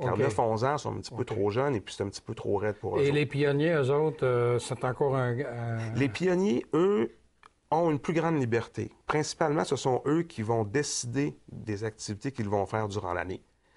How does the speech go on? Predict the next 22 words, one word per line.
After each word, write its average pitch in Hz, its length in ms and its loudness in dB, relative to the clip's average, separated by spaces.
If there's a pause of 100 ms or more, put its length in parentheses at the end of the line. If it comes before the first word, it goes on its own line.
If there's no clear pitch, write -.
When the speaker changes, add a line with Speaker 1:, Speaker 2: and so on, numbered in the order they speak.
Speaker 1:
C'est - 220 -8
eux 139 80 2
qui 120 140 -10
vont 110 120 2
les 92 240 -4
organiser, 139 640 0 (320)
autant 143 320 2 (200)
matériellement 113 720 0
que - 140 -6
financièrement. 95 720 -4 (380)
On - 80 -6
s'entend, 107 400 0
on 90 80 -6
ne 92 200 -6
leur 95 120 0
demande 101 280 0
pas 123 140 -2 (100)
de 95 220 -6
débourser 98 680 -4 (140)
de 110 140 -6
leur 92 200 -2
poche, - 360 -2